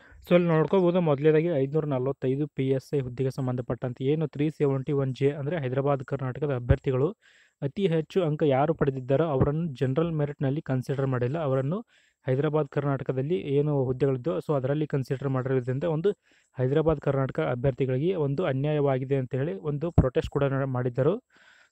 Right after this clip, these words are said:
So ಈ ಒಂದು, ಆ, ಸಮಸ್ಯೆಗೆ ಸಂಬಂಧಪಟ್ಟಂತೆ ಒಂದು, ಆ, ಸಂಪೂರ್ಣ ಒಂದು ಕಮಿಟಿ ಕೂಡ ಮಾಡಿದ್ದಾರೆ, ನೋಡ್ಕೋಬೋದು. ಈ ಸಮಿತಿಯಲ್ಲಿ, ಆ, ಗೃಹ ಸಚಿವಾಲಯದ ಕಾರ್ಯದರ್ಶಿ ಮತ್ತು ಡಿ ಪಿ ಆರ್ ಕಾರ್ಯದರ್ಶಿ ಮತ್ತು,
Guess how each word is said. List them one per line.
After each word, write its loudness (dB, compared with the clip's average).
So 2
ಈ 0
ಒಂದು, 2
ಆ, 0
ಸಮಸ್ಯೆಗೆ 0
ಸಂಬಂಧಪಟ್ಟಂತೆ -2
ಒಂದು, 0
ಆ, 0
ಸಂಪೂರ್ಣ -4
ಒಂದು -2
ಕಮಿಟಿ -2
ಕೂಡ -4
ಮಾಡಿದ್ದಾರೆ, -4
ನೋಡ್ಕೋಬೋದು. -2
ಈ -2
ಸಮಿತಿಯಲ್ಲಿ, -4
ಆ, -4
ಗೃಹ -2
ಸಚಿವಾಲಯದ -2
ಕಾರ್ಯದರ್ಶಿ -2
ಮತ್ತು -4
ಡಿ -6
ಪಿ -6
ಆರ್ -6
ಕಾರ್ಯದರ್ಶಿ -6
ಮತ್ತು, -8